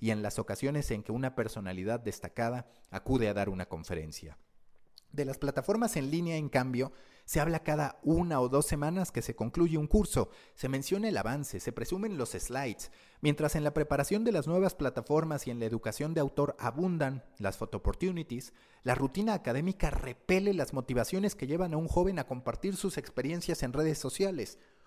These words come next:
Una plataforma online entrega motivos para presumir el progreso como persona cada que el estudiante reproduce un video.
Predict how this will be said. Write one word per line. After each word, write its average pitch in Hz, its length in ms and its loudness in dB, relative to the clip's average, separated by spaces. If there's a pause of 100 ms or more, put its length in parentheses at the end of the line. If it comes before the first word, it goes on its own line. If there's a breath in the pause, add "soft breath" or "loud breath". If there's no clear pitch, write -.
(100)
Una 220 180 0
plataforma 156 560 0
online 107 460 -2 (280 soft breath)
entrega 175 380 2
motivos 160 480 2
para 120 240 0
presumir 135 400 -2
el 185 140 2
progreso 139 480 0
como 117 200 -6
persona 139 440 -6
cada 151 180 -2
que - 140 -4
el 117 80 -2
estudiante 131 580 -2
reproduce 139 600 -2
un 143 120 -4
video. 120 380 0